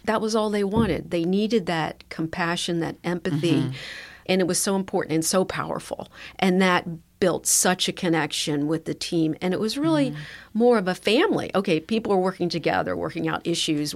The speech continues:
Speaker 1: in,
Speaker 2: Mm-hmm.
Speaker 1: in this deployed environment. So that the main goal is people will stay focused on work and be
Speaker 2: Mm-hmm.
Speaker 1: safe at work. They won't be
Speaker 2: Mm-hmm.
Speaker 1: distracted thinking about things that they can't control right now. But anyway, but it's so important. Everyone has a leadership journey, and you have
Speaker 2: Mm-hmm.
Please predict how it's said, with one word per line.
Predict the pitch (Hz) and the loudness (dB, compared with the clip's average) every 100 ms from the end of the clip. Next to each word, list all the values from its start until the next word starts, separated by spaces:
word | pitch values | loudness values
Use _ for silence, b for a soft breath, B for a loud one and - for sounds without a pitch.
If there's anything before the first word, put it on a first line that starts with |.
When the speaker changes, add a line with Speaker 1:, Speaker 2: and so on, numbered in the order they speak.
| - | 0
Speaker 1:
in, | 175 | 4
Speaker 2:
Mm-hmm. | 160 147 | 4 4
Speaker 1:
in | 170 | 2
this | 160 | 0
deployed | - - 175 170 156 | -4 -4 0 0 -2
environment. | 156 165 143 143 120 - - | -4 -4 -4 -4 -6 -10 -4
So | - 185 | 2 4
that | 170 165 - - | 4 2 0 -4
the | 175 | 2
main | 175 294 233 | 6 6 6
goal | 165 147 | 4 4
is | 147 165 185 - b b | 2 0 -2 -8 b b
people | - 196 190 170 | -6 -2 0 0
will | 160 | 0
stay | - 160 | 0 0
focused | 156 160 160 165 - | 0 -2 -2 -4 -2
on | 151 | 0
work | 180 170 - - | 4 2 0 -4
and | 165 | 0
be | 160 | 2
Speaker 2:
Mm-hmm. | 160 | 4
Speaker 1:
safe | 156 285 - | 6 4 2
at | - | -2
work. | 165 165 165 - - | -2 -2 -4 -10 2
They | 165 | 4
won't | 165 | 4
be | 151 | 4
Speaker 2:
Mm-hmm. | 135 | 2
Speaker 1:
distracted | 127 - 156 147 - - - | 0 0 -2 -2 -8 -14 -4
thinking | 165 151 147 | -4 -2 -4
about | 147 156 - - | -6 -6 -6 -6
things | 151 147 147 | -4 -2 -2
that | 147 - _ - | -4 -6 _ -8
they | 160 | -6
can't | - 156 | -4 -4
control | - - 156 147 | -6 -10 -8 -6
right | 131 - - | -6 -10 -12
now. | 123 - | -14 -8
But | 180 160 | -4 0
anyway, | 170 131 147 | 0 -2 -2
but | 180 | 0
it's | 190 - | 2 2
so | 220 220 | 2 2
important. | - 190 - 151 B B B B - | 2 0 0 -2 B B B B -2
Everyone | 180 190 190 180 | 2 4 4 2
has | 185 165 | 2 0
a | 160 | 0
leadership | 175 165 156 170 | 0 0 -2 -4
journey, | - 165 160 160 | -2 0 2 0
and | 147 | 0
you | 160 | 0
have | 170 | -2
Speaker 2:
Mm-hmm. | 151 | -2